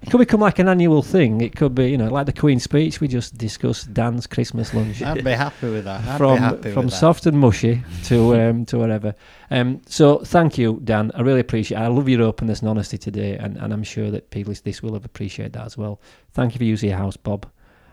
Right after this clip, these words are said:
Speaker 1: And,
Speaker 2: Thank
Speaker 1: um,
Speaker 2: you for doing this.
Speaker 1: Oh, listen, it's, it's a pleasure. I've, I've really enjoyed it. So if you've any questions at all that you would like to ask Dan, you can contact me on my website if you go to gareth boot dot com. There's a contact me section. Um,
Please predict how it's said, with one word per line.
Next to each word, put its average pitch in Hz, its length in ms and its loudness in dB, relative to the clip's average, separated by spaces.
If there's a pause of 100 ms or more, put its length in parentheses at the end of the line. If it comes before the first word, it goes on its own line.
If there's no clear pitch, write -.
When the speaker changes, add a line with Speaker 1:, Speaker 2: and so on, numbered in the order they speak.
Speaker 1:
And, 104 360 -2
Speaker 2:
Thank 101 220 0
Speaker 1:
um, 104 100 -2
Speaker 2:
you 104 160 -10
for - 160 -16
doing 107 300 -12
this. 123 260 -12 (420)
Speaker 1:
Oh, 127 120 6
listen, 120 240 0
it's, - 160 -6
it's 120 160 -6
a 113 40 -8
pleasure. 107 300 -2
I've, 104 120 -2
I've 107 140 -2
really 104 240 2
enjoyed 101 360 -2
it. - 120 -6
So 120 200 2
if 107 80 0
you've 135 100 2
any 190 160 2
questions 151 400 0
at 135 80 -2
all 120 220 4
that 113 60 -2
you 113 100 -2
would 110 80 -2
like 107 220 0
to 110 120 -2
ask 110 220 -2
Dan, 110 240 -4 (320)
you 123 120 0
can - 120 -4
contact 143 340 -2
me 113 100 0
on 107 120 0
my 107 160 0
website 104 340 -4
if - 80 -10
you 107 60 -8
go 98 40 -8
to - 80 -12
gareth 107 240 -8
boot 107 200 -6
dot - 160 -10
com. 104 160 -4
There's 104 100 -6
a 101 60 -12
contact 107 360 -8
me 104 140 -6
section. 107 480 -10 (420)
Um, 110 140 -6